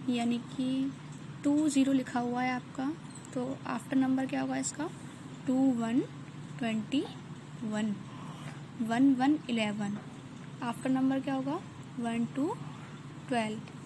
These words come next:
ये कितना हो जाएगा? नाइन ज़ीरो नाइंटी, सेवन नाइन सेवेंटी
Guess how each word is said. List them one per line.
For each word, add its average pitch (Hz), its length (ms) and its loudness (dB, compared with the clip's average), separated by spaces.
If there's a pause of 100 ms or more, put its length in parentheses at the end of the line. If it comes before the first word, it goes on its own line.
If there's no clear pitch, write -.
(460)
ये 254 60 0
कितना 277 260 4
हो 269 60 2
जाएगा? 262 320 0
नाइन 247 460 2
ज़ीरो 254 380 2 (520)
नाइंटी, 226 840 0 (640)
सेवन 247 300 0
नाइन 254 360 0 (260)
सेवेंटी 233 600 -2